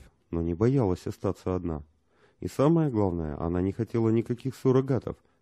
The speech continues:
никакой замены любви. Или любовь чистая, красивая, преданная, как у них была все эти месяцы,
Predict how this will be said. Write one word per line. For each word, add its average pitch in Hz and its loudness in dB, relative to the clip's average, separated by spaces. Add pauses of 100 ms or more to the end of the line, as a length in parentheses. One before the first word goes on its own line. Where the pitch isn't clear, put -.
никакой 107 0
замены 127 2
любви. 78 -8 (520)
Или 117 2
любовь 110 0
чистая, 85 -4
красивая, 98 -2
преданная, 90 -2 (560)
как 175 0
у 160 6
них 123 4
была 107 2
все 107 -2
эти 85 -6
месяцы, 101 -2